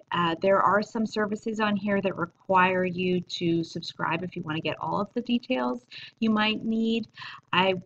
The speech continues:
should be clear from the beginning that I am not in any way, um, paid to or affiliated, uh, paid to promote this website or affiliated with it in any way. I just find it's very helpful when I'm doing my research on,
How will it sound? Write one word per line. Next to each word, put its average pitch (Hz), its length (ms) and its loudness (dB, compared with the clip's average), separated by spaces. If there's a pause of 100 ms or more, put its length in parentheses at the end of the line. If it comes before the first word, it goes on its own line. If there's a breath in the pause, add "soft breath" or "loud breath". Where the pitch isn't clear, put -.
(100)
should 196 200 -4
be 185 120 -4
clear 202 340 0
from 196 160 -6
the 175 100 0
beginning 240 520 4
that 208 140 4
I 196 180 4
am 202 220 2
not 175 180 2
in 175 120 -2
any 214 280 0
way, 170 760 4
um, 165 380 -6 (580)
paid 202 300 -4
to 175 680 4
or 156 280 -2
affiliated, 202 800 0
uh, 180 100 -2 (120)
paid 208 260 0
to 185 60 -2
promote 185 400 0
this 175 200 -2
website 175 600 2
or 156 400 -6 (340 loud breath)
affiliated 208 520 4
with 175 160 2
it 165 100 2
in 170 140 2
any 170 180 2
way. 151 320 -2 (360 loud breath)
I 190 100 2
just 190 240 -4
find 202 180 2
it's 180 160 0
very 180 240 2
helpful 196 760 0
when 180 160 2
I'm 170 180 4
doing 170 260 0
my 175 140 4
research 214 600 -2
on, 170 420 -2